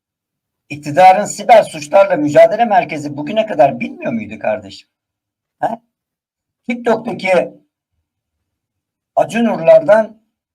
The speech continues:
Red Kit'lere, Dalton'lara kadar birbirlerine meydan okumalarının farkında değiller miydi? Hikaye hikaye. Hepsini biliyorlar. Sana bir şey söyleyeceğim Ferit. Bugün sistem sokaklardaki tüm bankaların kameralarına,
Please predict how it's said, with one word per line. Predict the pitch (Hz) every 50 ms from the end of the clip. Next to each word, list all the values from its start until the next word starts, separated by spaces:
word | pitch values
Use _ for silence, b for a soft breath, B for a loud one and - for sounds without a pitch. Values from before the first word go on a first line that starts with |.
| _ _ _ _ _ -
Red | - - - - -
Kit'lere, | - 160 147 147 - - 151 143 147 139 - - - _ _ _ _ - 113
Dalton'lara | 160 165 170 165 - 180 185 180 180 180 175 -
kadar | - 175 160 156 143 - 123
birbirlerine | 151 156 143 143 - - 175 175 175 180 180
meydan | 147 147 151 151 147 196 196 190 -
okumalarının | - 156 156 160 160 160 160 160 - 165 160 147 147
farkında | - 143 156 147 - 151 151 170 147 139
değiller | 151 - 226 233 220 160 131 113
miydi? | 110 104 101 95 98 90 - _ _ _ _ _ _ _ _ _ _ _ _ _ _ _ _ _ _ _ _ _ _ _ -
Hikaye | 143 143 139 165 170 175 185 156 127
hikaye. | 117 113 131 127 127 127
Hepsini | 113 - 123 175 - 240 - - 170 170 156 -
biliyorlar. | - 117 120 117 107 - - - - _ _ _ _ _ _ _ _ _ _ -
Sana | - 240 269 247
bir | 233
şey | - - 220
söyleyeceğim | - 196 147 - 113 123 120 117
Ferit. | - - - - -
Bugün | 160 180 185 208
sistem | 151 - - - 156 - - - 220 175 139 131 147 147 - - _ _ _ _ _ _ _ _ _ _ _ _ _ _ _ _ _ -
sokaklardaki | 165 156 - 196 185 190 - 196 190 185 185 196 - 226 233
tüm | - 262 262 233 202
bankaların | 190 190 190 180 170 170 170 175 196 185 -
kameralarına, | 165 160 156 151 143 139 131 123 120 110 107 107 107 120 127 - _